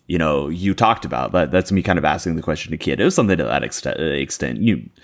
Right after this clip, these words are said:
you know, typical Tim Cato question. I ask it in way too many words. But he immediately says, "Well, it's not like we were,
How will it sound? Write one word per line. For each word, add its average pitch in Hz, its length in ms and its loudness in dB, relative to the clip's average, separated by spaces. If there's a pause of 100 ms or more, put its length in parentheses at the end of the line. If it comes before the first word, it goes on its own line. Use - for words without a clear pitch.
(120)
you - 100 0
know, - 120 -2
typical 90 380 2
Tim 82 200 -2
Cato 76 280 -2
question. 78 360 -4
I 76 140 0
ask 73 220 -4
it 80 60 -2
in 78 80 0
way 78 120 0
too 78 140 -8
many 76 160 -4
words. 73 420 -4 (640)
But 165 420 4 (1120)
he 208 580 -2
immediately 147 480 4
says, 113 580 2 (580)
"Well, 156 500 2 (280)
it's 190 180 2
not 247 260 2
like 123 280 0
we 127 180 0
were, 98 360 0